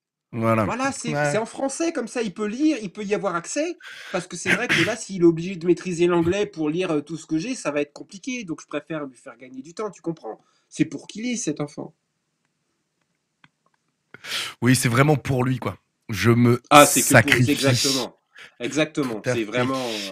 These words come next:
Speaker 2: ah, ah bah, c'est, euh, c'est de l'altruisme, hein.
Speaker 1: Non, mais complètement. Mais je, mais je respecte
Speaker 2: Ah
Speaker 1: le
Speaker 2: oui,
Speaker 1: don
Speaker 2: oui.
Speaker 1: de,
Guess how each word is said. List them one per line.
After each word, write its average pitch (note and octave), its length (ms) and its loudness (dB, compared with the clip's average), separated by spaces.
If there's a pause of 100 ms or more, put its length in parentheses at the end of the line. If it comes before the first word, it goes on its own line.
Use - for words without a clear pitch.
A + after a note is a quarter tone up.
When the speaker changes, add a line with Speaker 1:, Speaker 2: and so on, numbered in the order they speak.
(140)
Speaker 2:
ah, A#2+ 220 -8 (540)
ah A#2+ 100 -4
bah, A#2 140 -4
c'est, A2+ 240 -4
euh, F#2+ 560 -10 (180)
c'est - 200 -4
de A#2+ 80 -2
l'altruisme, B2+ 440 -2
hein. - 80 -14 (1000)
Speaker 1:
Non, B2+ 80 4
mais A#2 120 4
complètement. A#2+ 460 0
Mais A2 220 2
je, A2+ 160 -6
mais C3 240 6
je A2+ 180 2
respecte C#3+ 380 6
Speaker 2:
Ah - 20 10
Speaker 1:
le - 80 8
Speaker 2:
oui, C#3 80 2
Speaker 1:
don A#2+ 120 4
Speaker 2:
oui. A#2 40 2
Speaker 1:
de, G#2+ 140 2